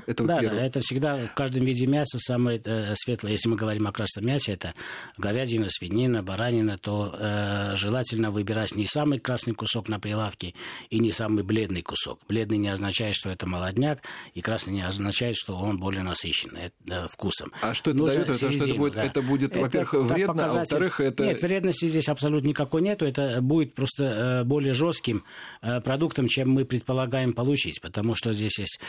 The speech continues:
Speaker 2: э, такое кислотное вещество, П H, в зависимости от этого. Ну, это на мясных предприятиях, конечно, хорошо знают, изучают и,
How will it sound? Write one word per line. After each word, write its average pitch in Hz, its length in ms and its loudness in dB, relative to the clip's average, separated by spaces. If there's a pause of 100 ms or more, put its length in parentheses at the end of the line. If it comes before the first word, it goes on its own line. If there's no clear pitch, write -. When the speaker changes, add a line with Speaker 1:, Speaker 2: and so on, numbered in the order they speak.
(220)
Speaker 2:
э, 110 220 0
такое 107 300 -2
кислотное - 440 -2
вещество, 170 380 0
П - 220 -4
H, 147 200 2
в - 40 -4
зависимости 107 500 0
от 110 140 -2
этого. 151 360 2 (240)
Ну, 156 80 2
это 101 480 0
на 101 220 -2
мясных 98 340 -2
предприятиях, 92 460 -4
конечно, 87 360 -4
хорошо 92 300 -4
знают, 92 320 -4
изучают 87 380 -2 (200)
и, 82 220 -8